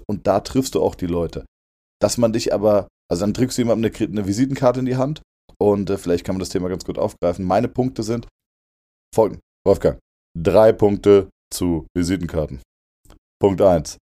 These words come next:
Die Ecken müssen abgerundet sein. Warum? Weil die Ecken immer zuerst verknicken im Portemonnaie. Das heißt, wenn du die Visitenkarte jemandem gibst, ähm, und die Ecken sind verknickt, wirkt es schon nicht mehr so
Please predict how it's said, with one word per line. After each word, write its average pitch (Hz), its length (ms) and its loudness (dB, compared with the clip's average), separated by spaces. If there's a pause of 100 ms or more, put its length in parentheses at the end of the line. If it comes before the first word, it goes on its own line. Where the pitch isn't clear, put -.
(540)
Die - 140 -4
Ecken 110 460 2
müssen 98 260 -2
abgerundet 80 640 -2
sein. 62 260 -6 (380)
Warum? 110 380 2 (540)
Weil - 100 -6
die - 120 -4
Ecken 117 240 -2
immer 139 220 4
zuerst 110 320 2
verknicken 110 360 -2
im 92 80 -4
Portemonnaie. 82 460 -2
Das - 160 -6
heißt, 90 260 2
wenn 92 200 -4
du 156 180 2
die 156 180 -2 (160)
Visitenkarte 107 520 0
jemandem 101 340 -2
gibst, 127 360 -2 (600)
ähm, 101 520 4 (360)
und 98 140 -2
die 87 80 0
Ecken 117 220 0
sind 123 160 -2
verknickt, 127 500 -2
wirkt 139 260 4
es 131 100 -4
schon 110 240 0
nicht 113 280 -4
mehr 113 160 0
so 107 540 0